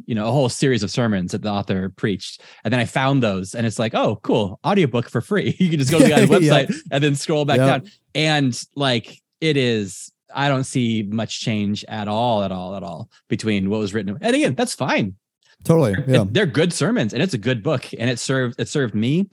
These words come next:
Speaker 1: and a bunch of guys very, very well for these past
Speaker 2: And in
Speaker 1: couple of
Speaker 2: both,
Speaker 1: years.
Speaker 2: it sounds like in both ways. You, you enjoyed it as a book and you enjoyed it as sermons, so there you
Speaker 1: Yeah,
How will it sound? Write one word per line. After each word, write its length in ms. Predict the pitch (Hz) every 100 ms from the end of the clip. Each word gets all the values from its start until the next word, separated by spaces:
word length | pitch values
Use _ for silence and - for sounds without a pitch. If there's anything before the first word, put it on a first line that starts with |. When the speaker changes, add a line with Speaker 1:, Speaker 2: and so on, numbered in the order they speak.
| - - -
Speaker 1:
and 340 | 123 120 113
a 60 | 104
bunch 200 | 135 139
of 60 | 107
guys 340 | 131 117 101 -
very, 260 | 120 113
very 180 | 101 95
well 280 | 92 110 90
for 80 | -
these 120 | 98
past 120 | -
Speaker 2:
And 100 | 143
in 140 | 156 147
Speaker 1:
couple 140 | 135
of 40 | 160
Speaker 2:
both, 140 | 180
Speaker 1:
years. 80 | -
Speaker 2:
it 100 | 127
sounds 220 | 151 170
like 180 | 170 131
in 160 | 123 117
both 240 | 120 131
ways. 480 | 135 185 233 - -
You, 140 | 110
you 180 | 110 110
enjoyed 340 | 110 107 113 117
it 80 | 117
as 160 | 117
a 20 | 110
book 300 | 120 151 104
and 180 | 113
you 80 | 127
enjoyed 300 | 123 120 123
it 80 | 127
as 160 | 127 -
sermons, 360 | 117 139 143
so 100 | 113
there 100 | 110
you 60 | 117
Speaker 1:
Yeah, 180 | 131 147